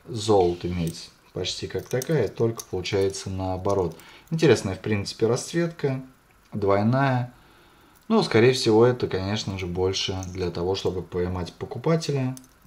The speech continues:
Ничего страшного было бы, если бы два лепестка были медные, также она бы при этом оставалась рабочей. Но все равно что-то интересное.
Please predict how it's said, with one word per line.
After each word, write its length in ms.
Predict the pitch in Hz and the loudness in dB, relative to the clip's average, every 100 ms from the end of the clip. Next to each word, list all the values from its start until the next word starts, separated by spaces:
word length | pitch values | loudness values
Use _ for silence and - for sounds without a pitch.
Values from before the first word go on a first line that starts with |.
| - | -12
Ничего 600 | 98 98 98 - 90 85 | -8 -6 -6 -2 -2 -2
страшного 440 | - 110 117 107 | 0 -2 0 -2
было 240 | 92 98 95 | 2 4 4
бы, 140 | 92 | 0
если 240 | 90 - | -4 -6
бы 60 | 90 | -6
два 160 | 90 92 | -2 -2
лепестка 440 | 87 82 - 92 | -4 -8 -6 -4
были 220 | 87 87 | -4 -2
медные, 400 | 101 123 127 113 | 0 0 2 0
также 540 | - 87 90 92 95 80 | 0 -4 -4 -4 -6 -8
она 320 | 98 87 87 | -10 -8 -6
бы 140 | 90 | -6
при 180 | 85 90 | -4 -2
этом 240 | 90 - 90 | -2 -2 -6
оставалась 540 | - 90 87 87 - | -6 -4 -2 -4 -4
рабочей. 420 | 92 95 90 - | -4 -2 -2 -4
Но 160 | 101 170 | -4 -2
все 160 | - | 0
равно 340 | 107 104 135 143 - - - - | 0 2 0 -2 -10 -14 -14 -14
что-то 540 | - - 107 107 98 - - | -4 0 2 2 -4 -6 -8
интересное. 1040 | 113 104 107 110 107 110 98 - 85 80 | -2 -2 -2 0 4 4 4 -2 -6 -6